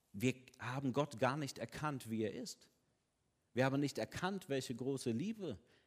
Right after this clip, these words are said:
er zu uns hat, obwohl wir Sünder sind, obwohl wir uns gegen ihn aufgelehnt haben, obwohl wir ein Misstrauen in uns haben. Das ist dadurch nicht weg, aber wir haben Gott nicht erkannt,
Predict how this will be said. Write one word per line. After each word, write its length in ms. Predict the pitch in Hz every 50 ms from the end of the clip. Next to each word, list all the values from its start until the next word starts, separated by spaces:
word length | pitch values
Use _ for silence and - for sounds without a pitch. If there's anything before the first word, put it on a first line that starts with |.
| _ -
er 140 | 107 113
zu 220 | - - - 131 123
uns 180 | 120 113 -
hat, 340 | - 117 143 - - - - - _ _ _ _ _ -
obwohl 600 | - 123 117 107 98 95 139 160 180 190 175 139
wir 280 | 143 151 160 160 147 127
Sünder 320 | - 175 240 247 226 139
sind, 360 | 98 - 80 78 76 - - - _ _ _ _ _ _ _ _ -
obwohl 520 | - 117 107 101 107 151 214 254 226 151 135
wir 300 | 147 139 123 101 90 - - - - - - - - _ _ _ _ _ - -
uns 220 | 117 120 117 -
gegen 280 | - 135 131 - 117 113
ihn 160 | 110 107 104
aufgelehnt 540 | - 101 92 - - 98 87 92 90 90 -
haben, 200 | 90 87 82 101
obwohl 540 | - 143 123 117 107 117 165 240 247 175 127
wir 300 | 113 131 139 123 101 101
ein 220 | - 110 113 113 127
Misstrauen 720 | 165 208 - - - - - 135 120 107 95 87 87 82 87 92
in 180 | - 104 98 95
uns 220 | 85 87 - -
haben. 380 | - 78 78 - - 78 78 - _ _ _ _ _ _ _ -
Das 180 | - 92 -
ist 160 | 139 147 -
dadurch 300 | - 151 147 143 143 113
nicht 240 | 120 127 113 - -
weg, 340 | - 196 269 - - - - - _ _ _ _ _ _ _ _ _ - -
aber 440 | - 117 127 139 139 131 127 120 - -
wir 220 | 104 113 110 110
haben 380 | 117 123 127 123 131 123 113 113 -
Gott 260 | - 123 127 - -
nicht 220 | - 127 - -
erkannt, 580 | - - - - - - 113 120 117 113 - -